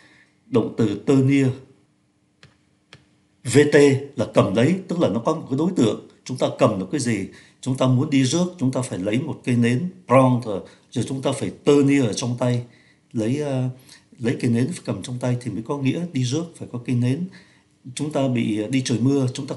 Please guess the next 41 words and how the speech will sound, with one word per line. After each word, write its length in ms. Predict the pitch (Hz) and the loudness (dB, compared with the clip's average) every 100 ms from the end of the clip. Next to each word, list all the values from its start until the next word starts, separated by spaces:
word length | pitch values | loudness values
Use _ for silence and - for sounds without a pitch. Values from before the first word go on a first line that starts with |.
| - | -2
cầm 200 | 117 104 | -2 0
lấy 140 | 123 - | -2 0
cây 120 | 135 | 0
dù, 260 | 127 117 95 - | 2 0 -2 -10
prendre, 580 | - 143 139 117 - 101 92 - _ _ _ - | -2 0 2 0 -4 -8 -8 -20 _ _ _ 0
lấy 180 | 123 151 | 0 2
cây 100 | 135 | 2
dù 180 | 123 107 | 2 0
xong, 360 | - 135 123 123 | 0 2 0 -2
chúng 140 | - 135 | -6 -4
ta 100 | 131 | -4
phải 180 | 113 | -6
tenir 520 | 90 - 147 143 143 143 | -10 0 2 4 2 2
ở 60 | |
trong 240 | 127 135 127 | -2 -4 -2
tay 240 | 127 127 123 - | 0 -2 -4 -12
thì 100 | 101 | -6
mới 120 | 127 | -4
che 160 | 143 131 | -2 -4
được 160 | 113 | -2
mưa. 240 | 123 127 120 - - - | 0 0 0 -6 -20 -10
Như 60 | 131 | -4
vậy, 120 | 104 - | -4 2
tenir 320 | 139 135 139 | 4 6 4
là 60 | 113 | 0
cầm 200 | 120 98 | -4 -6
lấy, 200 | 107 123 170 - _ | -6 -6 -8 -14 _
nhưng 140 | - 135 | -2 -2
ở 80 | 110 | 2
đây 240 | 135 131 | 0 2
tenir 360 | 147 131 127 127 | 2 4 4 2
là 60 | 95 | -2
V 140 | 101 127 | -4 -4
I. 120 | 131 123 120 _ _ - | -2 -2 -4 _ _ -2
V 60 | 127 | 0
I 300 | 156 139 127 | 4 4 2
có 80 | 139 | 0
nghĩa 160 | 127 | 0
là 140 | 147 98 | 0 -4
đứng 220 | 120 123 185 | -2 0 0
vững. 300 | - 208 | 0 -2